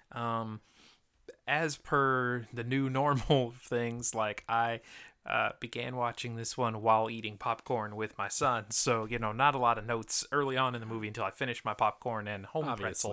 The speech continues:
Speaker 1: pretzel, as we like to call them from
Speaker 2: Home.
Speaker 1: the Sonic. Because, well, the first time I took him, well, not the first time, but one of the <laughs> times that I took him to Sonic to get the pretzels,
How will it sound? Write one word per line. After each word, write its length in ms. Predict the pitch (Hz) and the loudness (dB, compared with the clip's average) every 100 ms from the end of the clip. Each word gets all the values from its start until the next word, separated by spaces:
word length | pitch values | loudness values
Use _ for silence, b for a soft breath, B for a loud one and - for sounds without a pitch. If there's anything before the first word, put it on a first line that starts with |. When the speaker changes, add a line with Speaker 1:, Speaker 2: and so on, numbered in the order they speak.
| 92 | -6
Speaker 1:
pretzel, 100 | - - | -10 -6
as 200 | 120 - | -2 -2
we 80 | 117 | -2
like 240 | 107 104 | -4 -6
to 80 | - | -6
call 200 | - 110 | 0 0
them 140 | 104 104 | 0 -4
from 140 | 104 | 2
Speaker 2:
Home. 100 | 120 | 4
Speaker 1:
the 60 | 127 | 4
Sonic. 320 | 127 104 98 | 2 -2 -6
Because, 360 | - - 110 - B B - | -8 -4 -6 -6 B B -4
well, 120 | 139 | -2
the 60 | |
first 280 | 131 196 175 | 0 0 2
time 220 | 147 131 | 2 4
I 160 | 123 127 - | 2 -2 -4
took 220 | 175 170 | -6 -4
him, 100 | 123 117 | -4 -4
well, 160 | 110 | -4
not 240 | 101 101 - | -4 -6 -6
the 100 | 92 | -8
first 260 | 98 95 | -6 -8
time, 180 | - 95 | -6 -4
but 160 | 120 139 | 0 2
one 200 | 160 175 | 2 2
of 240 | 143 117 - | 0 -2 -4
the 100 | 127 | -4
<laughs> 140 | - | 6
times 300 | 151 127 123 | 6 6 0
that 80 | 113 | -2
I 80 | 113 | -2
took 200 | - - | -4 -6
him 120 | 117 | -6
to 40 | 107 | -4
Sonic 380 | 113 104 101 | -2 -2 -6
to 80 | - | -10
get 180 | 117 147 | -8 -6
the 60 | - | -6
pretzels, 500 | 113 98 - 107 | -6 -4 -4 -8